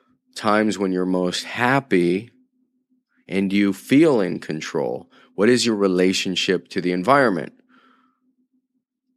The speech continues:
So at first, I didn't necessarily kind of sus-, subscribe to these ideas.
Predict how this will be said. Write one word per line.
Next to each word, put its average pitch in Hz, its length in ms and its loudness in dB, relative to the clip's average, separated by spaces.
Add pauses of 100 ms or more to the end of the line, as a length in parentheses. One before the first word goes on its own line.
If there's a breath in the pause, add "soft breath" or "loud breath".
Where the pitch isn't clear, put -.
(200)
So 107 200 0
at 98 80 -2
first, 180 340 2
I 123 80 6
didn't 110 380 2
necessarily 101 760 -2 (160)
kind 101 200 -4
of 90 100 -6
sus-, - 360 -2 (100)
subscribe 131 680 0
to 117 100 2
these 101 280 2
ideas. 95 680 2